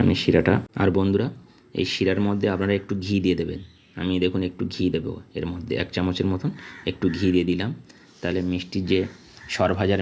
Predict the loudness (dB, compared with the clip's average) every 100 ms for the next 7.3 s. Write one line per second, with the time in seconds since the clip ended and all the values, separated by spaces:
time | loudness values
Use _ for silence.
0 | 0 -4 -4 -6 -6 -16 -8 -4 -2 0
1 | 0 2 2 0 -8 -20 -16 -14 -6 -4
2 | 0 0 0 -4 -14 -18 -4 -2 0 0
3 | 0 -2 -2 -6 -12 -8 -4 -2 -4 -8
4 | -20 -20 -20 -20 -20 -18 -18 -18 -18 -18
5 | -2 0 2 2 0 0 -4 -14 -4 -2
6 | 0 0 0 0 -2 -4 -4 -6 -6 -8
7 | -6 -6